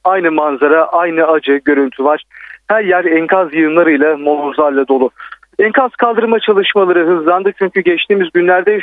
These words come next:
şöyle bir çalışma vardı. Savcılar, polis ve bilirkişiler eşliğinde o enkaz parçalarından tarot örneği alıyorlardı. Beton, demir ve çelik örnekleri alıyorlardı ki eğer bir hatalı mühendislik örneği varsa bu belirlenebilsin ve sorumlular hakkında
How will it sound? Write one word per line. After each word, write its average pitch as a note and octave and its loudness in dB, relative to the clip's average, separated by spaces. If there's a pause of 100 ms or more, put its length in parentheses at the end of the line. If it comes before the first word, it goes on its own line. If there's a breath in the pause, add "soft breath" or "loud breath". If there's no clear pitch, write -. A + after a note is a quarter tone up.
şöyle A#3 0
bir A3 -2
çalışma G3+ 0
vardı. F#3 0 (100)
Savcılar, F3 0 (520)
polis G#3 0 (100)
ve G3 0
bilirkişiler G3+ -2
eşliğinde F3 0
o F3 0
enkaz G3 -2 (140)
parçalarından F#3 0 (400)
tarot A#3+ -2
örneği G#3 2
alıyorlardı. E3 2
Beton, F3 0 (380)
demir A3 2 (400)
ve A3 2
çelik A3+ 0
örnekleri A3+ 0
alıyorlardı A3+ 2
ki E3 0
eğer F#3+ 2
bir G3 2
hatalı G3 0
mühendislik G3 -2
örneği E3+ 2
varsa F3+ 0
bu F#3 -2
belirlenebilsin E3 0 (280)
ve F3+ 2
sorumlular F#3 0
hakkında F3+ -2